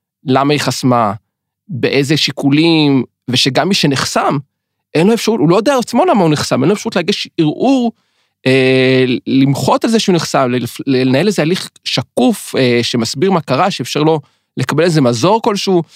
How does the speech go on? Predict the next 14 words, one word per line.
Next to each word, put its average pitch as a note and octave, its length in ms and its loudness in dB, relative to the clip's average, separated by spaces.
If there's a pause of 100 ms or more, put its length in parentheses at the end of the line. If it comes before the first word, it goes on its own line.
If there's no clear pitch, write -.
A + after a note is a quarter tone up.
(360)
ואת C3 340 0
יודעת, F#3+ 220 -2
גם - 160 -2 (100)
אנשים - 320 0
שנאשמים C3 1000 0
ברצח C#3 720 -2
או A#2+ 120 -4
דברים C3+ 220 0
אחרים, C4 300 0
עדיין F#3 240 0
זכאים G3 380 0
להליך D#3+ 320 0
משפטי G3+ 580 0 (340)
הוגן, A3 320 0